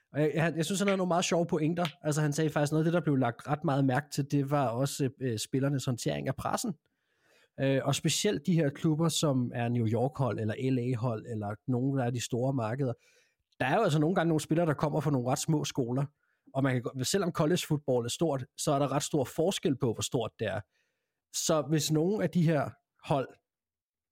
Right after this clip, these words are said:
går med tankerne omkring at, at hente nogle af de her spillere, og de ved, de kommer fra et stort marked, så er det interessant for dem at se også, hvordan de håndterer et, et pres fra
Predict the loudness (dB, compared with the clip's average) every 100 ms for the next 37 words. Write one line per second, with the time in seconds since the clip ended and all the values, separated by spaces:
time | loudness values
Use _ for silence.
0 | _ _ _ _ _ -2 -2 0 -4 0
1 | -2 0 0 0 -2 -2 -4 -2 -2 -2
2 | -4 -14 -4 0 2 0 0 0 2 0
3 | 0 0 0 0 0 -2 0 0 0 -2
4 | -2 -2 -2 -4 -2 -4 -4 -6 -6 -10
5 | -14 -20 _ -4 0 0 0 0 0 -2
6 | 0 2 2 0 0 0 -2 -2 -2 -2
7 | 0 0 0 -2 -2 -4 -2 -4 -2 -8
8 | -6 -4 -2 -2 -8 -14 -4 -2 -2